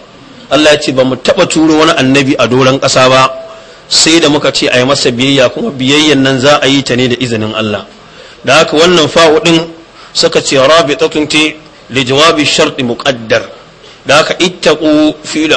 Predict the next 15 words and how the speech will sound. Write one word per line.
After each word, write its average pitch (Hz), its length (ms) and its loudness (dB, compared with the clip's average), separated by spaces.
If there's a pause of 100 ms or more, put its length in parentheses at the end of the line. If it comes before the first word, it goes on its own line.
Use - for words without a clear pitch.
amrin 139 320 -2
ne 120 320 -4
mabniyun 143 840 0 (400)
ala 139 240 2
hasbin 143 520 -4
nuni 143 300 0
li'annahu 135 480 -2
min 135 160 -2
al-af'al 123 480 -2
al-khamsa. 113 440 -6 (380)
Ko 143 100 0
mabniyun 147 460 2
ala 139 240 2
hasbin 135 520 -4
nuni. 123 280 -2